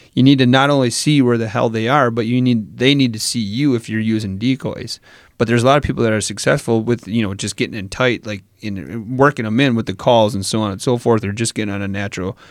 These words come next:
pattern. But from, maybe from that Tom's vantage point, he could see the other flock where we couldn't. And he knew that, okay, like, this sounds pretty interesting up here, but it looks like there's a better party down there.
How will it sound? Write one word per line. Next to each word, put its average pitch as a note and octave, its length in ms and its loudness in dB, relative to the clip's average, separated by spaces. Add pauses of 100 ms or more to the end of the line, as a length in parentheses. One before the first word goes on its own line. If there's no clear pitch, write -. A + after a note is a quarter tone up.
(240)
pattern. C3 400 2
But G2+ 160 -2
from, A#2+ 200 -2
maybe D3 360 2
from A#2 240 0
that A#2 280 -2
Tom's B2 460 0
vantage B2+ 480 0
point, A2 320 0 (320)
he F3+ 180 2
could C3 180 0
see F3+ 180 -2
the B2 160 2
other A2 200 2
flock C#3 500 0 (280)
where A#2+ 160 0
we B2 200 2
couldn't. D3+ 460 -2 (720)
And B2 120 2
he C3 220 2
knew D3 380 2
that, A#2 260 4
okay, A2 420 -2
like, G2 300 -8
this C#3 180 4
sounds B2 400 2
pretty B2 300 2
interesting A#2 420 -4
up E2+ 180 -6
here, D#3+ 520 2
but A#2+ 200 0
it G#2+ 80 -2
looks C3 240 -2
like A#2 140 -2
there's A2 140 -4
a G#2+ 60 -4
better G#2+ 260 -4
party A2 340 -2
down G2 300 -8
there. A2+ 400 -2